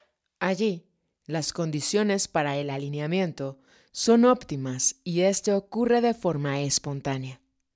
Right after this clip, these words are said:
Los videntes hablan de pasadizos, puentes y barreras en el espacio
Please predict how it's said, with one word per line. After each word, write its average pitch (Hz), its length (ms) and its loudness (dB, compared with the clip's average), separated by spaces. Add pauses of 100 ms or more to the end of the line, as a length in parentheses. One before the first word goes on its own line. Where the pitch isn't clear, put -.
(480)
Los 185 260 0
videntes 269 540 2
hablan 220 440 0 (100)
de 165 200 -2
pasadizos, 143 920 -4 (500)
puentes 180 720 0 (300)
y 190 120 2
barreras 226 520 6
en 247 100 0
el 202 140 2
espacio 143 680 -2